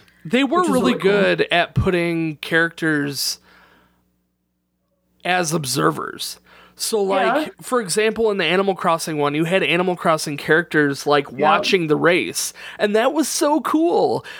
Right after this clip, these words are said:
Speaker 1: Um, in most of the Mario ones, there are, like, you know, Toads and Koopas and st-, uh, you know, other characters that are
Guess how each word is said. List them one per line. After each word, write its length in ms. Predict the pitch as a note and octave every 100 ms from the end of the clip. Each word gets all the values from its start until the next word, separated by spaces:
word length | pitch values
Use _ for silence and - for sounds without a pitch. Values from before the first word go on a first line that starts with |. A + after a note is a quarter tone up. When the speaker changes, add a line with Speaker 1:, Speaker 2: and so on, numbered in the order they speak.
| - -
Speaker 1:
Um, 500 | G3+ G#3 G3 E3+ E3+ - _ _ _
in 220 | A3+ A#3 A3
most 280 | B3+ B3
of 100 | B3
the 60 | A3+
Mario 460 | F#3 F3 F#3 F3+ E3
ones, 420 | D3+ D#3 D#3 -
there 340 | E3+ E3 D#3+
are, 240 | D#3 D#3+ D#3
like, 500 | D3+ C#3+ D3 - -
you 80 | D#3
know, 380 | C3 B2+ B2+ C#3 _ _ _ - _ _ _ _ _ _
Toads 840 | - - D#3+ D3+ D3 D3 C3 - - -
and 500 | D#3 D3 C#3+ D3 -
Koopas 800 | G#3 F3+ E3+ D#3 D3 D3 C#3
and 120 | D3 D3
st-, 280 | - -
uh, 40 | F#3+
you 140 | G3+
know, 120 | F#3+
other 280 | E3+ F#3+ F#3
characters 600 | - E3+ E3 - D#3+ D3+ -
that 120 | D#3
are 200 | D#3